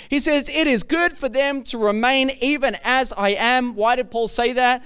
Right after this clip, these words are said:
In First Corinthians chapter seven, verse eight, "Because Paul was single."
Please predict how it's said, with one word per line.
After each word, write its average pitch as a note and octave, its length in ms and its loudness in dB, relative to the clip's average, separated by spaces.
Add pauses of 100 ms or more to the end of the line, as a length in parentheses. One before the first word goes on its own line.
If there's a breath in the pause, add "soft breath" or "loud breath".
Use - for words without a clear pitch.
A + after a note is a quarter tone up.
(200 loud breath)
In G3 80 -6
First B3 280 0
Corinthians B3 380 -4
chapter A#3 240 -2
seven, B3 280 -2
verse A#3+ 220 0
eight, B3 220 0
"Because C4 540 -2
Paul B3+ 840 2
was B3+ 640 4
single." C4+ 840 -2